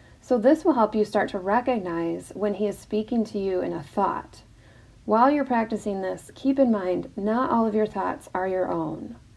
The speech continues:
You have your own thoughts. God can give you thoughts, and then we have an enemy. So if your thought causes condemnation and shame, that is not from the Lord. This could be a challenge at first, but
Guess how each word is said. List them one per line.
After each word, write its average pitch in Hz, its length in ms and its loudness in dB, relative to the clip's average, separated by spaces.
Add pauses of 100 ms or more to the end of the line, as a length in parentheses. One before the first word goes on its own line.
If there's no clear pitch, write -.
(340)
You 214 140 4
have 190 220 -2
your 190 120 -2
own 254 200 6
thoughts. 208 560 -4 (540)
God 262 300 2
can 233 140 0
give 190 180 -2
you 180 100 0
thoughts, 165 580 -12
and 208 160 0
then 202 380 0
we 202 120 0
have 196 120 0
an 185 80 -4
enemy. 170 480 -6 (460)
So - 120 0
if 226 140 0
your 262 140 4
thought 247 380 2
causes 214 640 0
condemnation 196 800 -2
and 180 140 -4
shame, 226 560 0 (240)
that 226 160 2
is 208 180 0
not 185 380 -2
from 190 160 -2
the 185 100 2
Lord. 151 440 -2 (800)
This 302 160 2
could 349 160 0
be 254 120 2
a 214 60 2
challenge 226 400 2
at 196 140 -6
first, 190 500 -6
but 196 500 -2